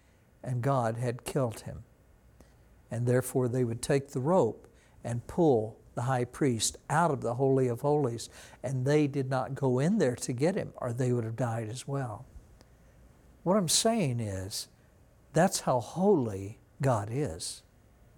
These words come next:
If you're just telling me that, "Well, you know, God, God and I, I have an agreement with the man upstairs, everything's gonna be okay," not according to the Scripture.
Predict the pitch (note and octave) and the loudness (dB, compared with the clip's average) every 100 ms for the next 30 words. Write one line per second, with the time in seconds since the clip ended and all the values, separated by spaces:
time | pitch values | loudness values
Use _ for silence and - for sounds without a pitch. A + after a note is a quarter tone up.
0 | - - - - - - E3 - B3+ A#3 | -20 -20 -20 -20 -20 -4 -2 4 2 4
1 | G#3+ - G3 E3 C#3+ C3 C3 B2+ B2+ B2 | 0 2 4 4 2 0 0 2 2 0
2 | - D#3+ A#3+ A#3 B3 A#3+ D#3+ F3+ F#3 F#3 | -4 -2 -2 0 0 0 2 2 4 2
3 | F#3 F3+ - - - - G3 G#3 G3+ F3+ | 0 -2 -10 -20 -12 0 4 4 4 4
4 | F#3 F3+ F3 F3+ F#3 G#3 A3 F3+ D#3+ C3 | 6 6 4 4 2 4 4 2 0 0
5 | E3 F3 E3 E3+ G#3+ D3 C3+ C#3+ D#3+ D#3 | 4 4 2 -2 -4 -2 0 0 2 2
6 | D3+ D3+ - - C#3+ C#3 C#3+ C#3+ - F#3+ | 0 0 0 2 2 2 0 -2 -2 0
7 | F#3+ E3 F3 D3+ C3 D#3+ D3 C#3 D3+ D3 | 0 0 0 -2 0 0 0 2 2 4
8 | D3 C#3 D#3 D3 D#3 - - - - - | 0 -2 -2 0 -2 -8 -20 -20 -20 -20
9 | - - - C#3+ G#3 G#3+ - G#3 F#3 D3+ | -20 -16 -2 2 4 2 0 2 2 0
10 | C3+ A#2+ - D3+ - - - - | -2 -2 -2 -2 -2 -4 -10 -12